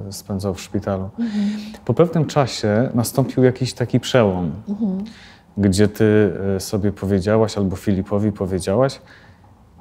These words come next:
Speaker 1: e, że nie, nie będziesz miał wiecznie płaczącej matki, nie będziesz miał brzydkiej
Speaker 2: Mhm.
Speaker 1: matki.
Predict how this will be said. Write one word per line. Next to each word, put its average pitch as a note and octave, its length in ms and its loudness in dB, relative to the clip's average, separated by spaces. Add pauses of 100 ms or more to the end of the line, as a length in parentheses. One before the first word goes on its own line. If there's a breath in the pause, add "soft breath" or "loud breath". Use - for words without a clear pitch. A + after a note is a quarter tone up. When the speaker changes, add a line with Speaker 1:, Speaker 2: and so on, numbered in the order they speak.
(120)
Speaker 1:
e, G2 760 0 (320)
że A2 180 0
nie, A2+ 220 6
nie G2+ 140 2
będziesz G2+ 420 -2
miał F#2+ 220 -2
wiecznie G2 360 -2
płaczącej G2 540 -6
matki, G2+ 400 -2
nie A#2 120 2
będziesz G#2 380 -2
miał G2+ 140 0
brzydkiej G2 520 -2 (340 loud breath)
Speaker 2:
Mhm. G#3+ 220 2
Speaker 1:
matki. G#3+ 300 -2